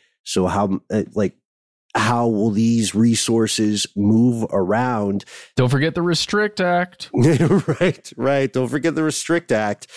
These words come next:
Speaker 1: They said, "Oh, you're going for Taiwan? Screw TikTok then, bro." <laughs> And
Speaker 2: Yeah.
Speaker 1: <laughs>
Speaker 2: Yeah.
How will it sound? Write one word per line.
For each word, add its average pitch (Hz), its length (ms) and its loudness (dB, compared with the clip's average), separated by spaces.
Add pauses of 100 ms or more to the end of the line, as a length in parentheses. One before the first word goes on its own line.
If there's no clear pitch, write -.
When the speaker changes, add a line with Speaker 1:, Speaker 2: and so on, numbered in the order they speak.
(300)
Speaker 1:
They 131 140 4
said, 131 260 0
"Oh, 151 220 2
you're 139 180 0
going 160 240 2
for 147 140 -6
Taiwan? 139 680 0 (380)
Screw 208 360 2
TikTok 208 560 0
then, 127 200 0
bro." 139 300 0 (340)
<laughs> - 280 -4
And 180 400 0 (180)
Speaker 2:
Yeah. 147 400 2
Speaker 1:
<laughs> 180 1040 -2
Speaker 2:
Yeah. 147 420 0